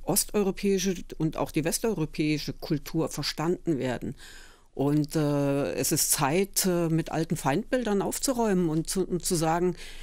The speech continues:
wir brauchen in der Europäischen Union eine Nachbarschaftspolitik, die sowohl auf die, die Ukraine, auf Belarus,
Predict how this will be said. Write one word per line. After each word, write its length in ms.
wir 140
brauchen 420
in 140
der 120
Europäischen 540
Union 460
eine 180
Nachbarschaftspolitik, 1300
die 400
sowohl 380
auf 140
die, 320
die 260
Ukraine, 680
auf 180
Belarus, 600